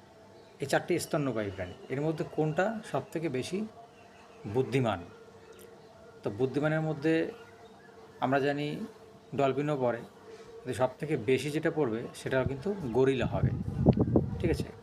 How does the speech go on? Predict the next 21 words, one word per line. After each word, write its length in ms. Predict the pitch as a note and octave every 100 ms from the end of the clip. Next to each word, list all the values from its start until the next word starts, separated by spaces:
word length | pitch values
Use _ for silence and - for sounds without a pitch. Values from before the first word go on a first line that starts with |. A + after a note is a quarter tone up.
| -
গরিলা 400 | A2 C3 D3+ E3
হলো 360 | E3 E3+ F3 G3+ - - - - -
anthropoid 840 | A#2 C3 D3+ D3+ D#3 - G#2+ -
F 20 |
শ্রেণীর 400 | - - - - - - - - - - - - -
অন্তর্ভুক্ত, 560 | C#3 A#2 A#2+ G2+ - -
anthropoid 760 | - - C3 C3 E3 D#3+ E3 -
F 100 | A#2
শ্রেণীর 280 | - A2+ A2+
অন্তর্ভুক্ত 460 | G2+ G2 F#2 - -
এটা। 140 | G#2+ - - - - - - - B2
মোহিনীয়াট্টম 840 | C3 B2 D3 D3 C#3+ - - C#3+ G#2 F#2+
নৃত্য, 440 | B2+ C3+ - G2+ - - - - - -
এই 120 | A#2+
মোহিনীয়াট্টম 760 | A2+ B2 A#2+ C#3+ C#3+ - D3+ C#3+
নৃত্যটা 640 | A2+ A#2+ - C3+ C#3+ E3 - - - - -
কোন 160 | E3+ E3+
অঞ্চলের? 440 | A#2+ G2 G#2+ F#2+ - - - - - - -
অপশন 320 | C#3 - D#3 C#3
দেওয়া 160 | B2+
আছে 280 | A2 -